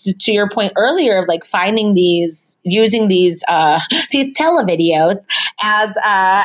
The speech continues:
as ways to create community and ways to, uh, to connect and become inspired by each other and rely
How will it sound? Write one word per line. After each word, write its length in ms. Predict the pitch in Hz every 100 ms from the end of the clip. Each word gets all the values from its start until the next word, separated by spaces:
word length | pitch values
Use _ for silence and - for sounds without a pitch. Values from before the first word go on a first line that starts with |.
| 196
as 140 | 233
ways 320 | 233 247 269 247
to 120 | 247
create 440 | - 214 226 202
community 540 | - 214 180 165 170 165
and 120 | 165 175
ways 300 | 180 196 -
to, 100 | 202
uh, 580 | 170 175 165 160 165 160 - -
to 140 | 208
connect 580 | - 202 202 233 254 254
and 160 | 190 185
become 400 | 202 - 220 262
inspired 640 | 254 240 180 165 165 160
by 100 | 160
each 320 | 160 160 -
other 460 | 160 156 160 156 156 - - -
and 240 | 180 185
rely 400 | 185 185 180 196